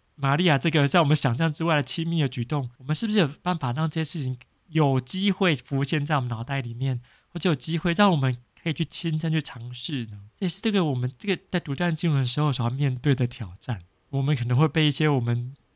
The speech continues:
所深信不疑的这个信念所绑住了。这今天的经文就告诉我们：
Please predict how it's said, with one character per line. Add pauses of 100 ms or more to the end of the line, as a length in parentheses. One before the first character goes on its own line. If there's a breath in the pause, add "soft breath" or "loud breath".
所
深
信
不
疑
的
这
个 (380 soft breath)
信
念
所
绑
住
了。 (300)
这
今
天
的 (100)
经
文
就
告
诉
我
们：